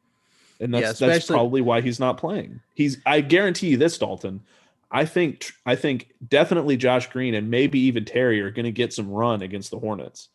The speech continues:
Speaker 1: because,
Speaker 2: Yeah.
Speaker 1: because Rick's not gonna wanna play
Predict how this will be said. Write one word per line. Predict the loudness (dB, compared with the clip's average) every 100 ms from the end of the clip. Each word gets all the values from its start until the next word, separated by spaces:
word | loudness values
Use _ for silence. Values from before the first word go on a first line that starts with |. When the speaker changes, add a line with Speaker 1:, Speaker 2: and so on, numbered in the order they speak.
| _ _ _ _ _ _ _ -18 -8
Speaker 1:
because, | -2 2 0 -2 -12
Speaker 2:
Yeah. | _ -20 _ _ _ _ _ -10
Speaker 1:
because | -2 0 0 -4 _
Rick's | 0 2 2 2
not | 0 0
gonna | -2
wanna | -4 -2
play | 2 2 4 2 -2